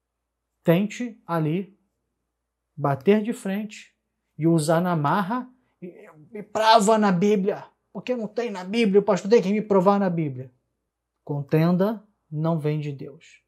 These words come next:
Semear, Deus, Deus tem horror, pavor daquele que semeia contenda entre os irmãos. Não seja um semeador de contenda. Você não viu, você não enxerga,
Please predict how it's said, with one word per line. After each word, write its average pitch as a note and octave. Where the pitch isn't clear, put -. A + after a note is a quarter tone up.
Semear, D#3+
Deus, D#3
Deus E3
tem F#3
horror, D#3+
pavor F#3+
daquele F#3
que F#3+
semeia E3
contenda E3+
entre E3
os D#3+
irmãos. D#3
Não D#3
seja G3
um G3+
semeador E3+
de F3+
contenda. B2+
Você C#3
não C3
viu, B3+
você D3+
não D3
enxerga, G#3+